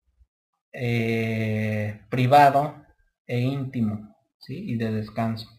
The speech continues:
Entonces, como puedes ver, como empezamos a analizar anteriormente los demás proyectos, tenemos,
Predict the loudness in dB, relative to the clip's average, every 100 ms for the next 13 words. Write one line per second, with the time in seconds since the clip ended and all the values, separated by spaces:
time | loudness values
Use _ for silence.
0 | _ _ _ _ _ _ _ _ _ _
1 | _ -20 -20 _ 0 0 4 6 6 10
2 | 10 10 8 10 10 8 2 4 2 2
3 | 2 0 0 -2 -2 0 0 2 4 2
4 | 2 -2 2 2 2 2 0 -2 -2 -2
5 | -2 -2 -2 0 -2 -2 -4 -2 -4 -6
6 | -8 -6 0 0 0 -2 -4 -10